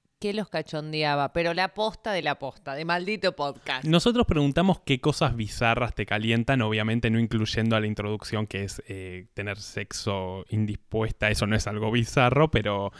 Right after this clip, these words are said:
Speaker 2: preguntamos qué cosas bizarras te calientan. Alondra dijo, eh, ver anime en chino, supongo que quería decir ver hentai, que es el
Speaker 1: Eso,
Speaker 2: por- <laughs>
Speaker 1: el porno chino, pero, saben, yo no soy de esta generación, pero me refería a eso exactamente.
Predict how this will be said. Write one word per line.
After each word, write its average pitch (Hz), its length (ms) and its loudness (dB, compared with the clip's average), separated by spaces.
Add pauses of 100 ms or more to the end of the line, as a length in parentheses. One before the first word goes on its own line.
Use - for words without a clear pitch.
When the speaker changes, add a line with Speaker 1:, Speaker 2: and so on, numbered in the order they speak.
(140)
Speaker 2:
preguntamos 143 420 4
qué 240 100 -2
cosas 151 280 -6
bizarras 123 400 -4
te 107 80 -6
calientan. 104 580 -4
Alondra 226 440 4
dijo, 160 500 2 (160)
eh, 123 240 0 (240)
ver 160 260 6
anime 143 320 6
en 147 140 4
chino, 131 420 4
supongo 151 320 4
que - 120 -6
quería 127 300 0
decir 143 300 4
ver 135 160 4 (100)
hentai, 110 600 2 (320)
que 117 160 4
es 113 120 2
el 127 120 6
Speaker 1:
Eso, 139 360 6
Speaker 2:
por- - 440 0
<laughs> - 40 -20
Speaker 1:
el 214 160 2
porno 277 420 8
chino, 233 380 -2
pero, 208 140 0 (320)
saben, 233 260 4
yo 254 140 2
no 262 80 6
soy 226 160 2
de 185 100 4
esta 160 180 0
generación, 156 480 -4
pero 190 140 4
me 202 120 2
refería 214 400 2
a 202 40 4
eso 180 220 -2
exactamente. 143 720 -14